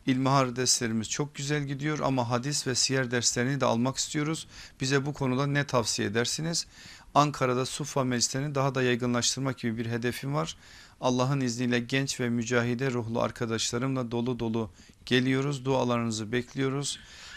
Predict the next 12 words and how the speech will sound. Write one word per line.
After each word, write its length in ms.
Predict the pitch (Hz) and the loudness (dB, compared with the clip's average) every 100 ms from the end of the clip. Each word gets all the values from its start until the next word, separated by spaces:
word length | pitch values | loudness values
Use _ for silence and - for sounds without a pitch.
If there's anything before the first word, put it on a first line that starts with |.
| - | -4
Allah 300 | - 131 139 131 | 0 2 2 6
yar 240 | 151 147 | 8 8
ve 100 | 143 | 6
yardımcınız 680 | 131 123 120 123 123 127 117 | 6 6 4 0 0 0 0
olsun. 460 | 117 110 - 151 147 | 0 0 -2 -2 -2
İnşallah 680 | 147 131 - 123 120 131 - - - - - - | -2 0 2 2 4 2 0 -14 -20 -20 -10 -4
sizin 380 | 135 123 135 | -2 0 0
azminizi, 880 | 123 123 120 120 123 123 113 123 123 113 | 2 2 2 0 0 0 0 0 0 2
gayretinizi 720 | 120 117 113 - 117 113 110 | 4 4 0 -2 -4 -2 0
daha 240 | 113 120 | 0 2
da 80 | 120 | 2
arttırsın. 760 | 120 - - 123 - 143 147 | 0 -2 -4 0 0 0 -2